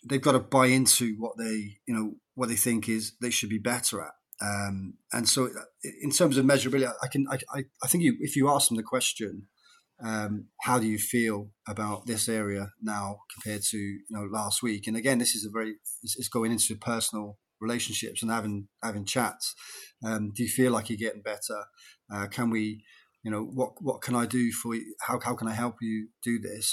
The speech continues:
I think, I think it's just having those conversations all the time. And, um, the more I talk actually to you, um, the more I realise pretty much all of my coaching is <laughs> done through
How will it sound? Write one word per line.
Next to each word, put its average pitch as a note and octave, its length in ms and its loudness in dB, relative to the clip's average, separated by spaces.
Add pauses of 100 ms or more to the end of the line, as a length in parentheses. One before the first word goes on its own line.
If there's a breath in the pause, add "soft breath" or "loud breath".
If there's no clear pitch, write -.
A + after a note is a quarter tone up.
I B2+ 40 -4
think, - 220 0
I B2 60 -4
think B2+ 240 0
it's - 140 0
just - 180 2
having A2+ 300 0
those G#2 240 -6
conversations G#2+ 720 -4
all G2+ 180 -12
the C3 160 -4
time. G2+ 240 -4
And, G#2 200 -6 (460 loud breath)
um, A2 200 -2
the C3 100 4
more C#3 220 8
I A2+ 40 4
talk C3+ 320 4
actually G#2 420 -4
to A2 120 -2
you, G#2+ 300 -2 (440)
um, G#2 520 -6 (160)
the A2+ 160 -4
more A#2 260 4
I A2 40 2
realise G#2 760 -2 (260)
pretty A2+ 160 0
much G#2+ 220 0
all C3 180 8
of A2 100 -4
my F#2+ 120 -4
coaching G2+ 600 -8
is - 160 -8
<laughs> - 80 2
done A#2+ 200 6
through G#2+ 420 2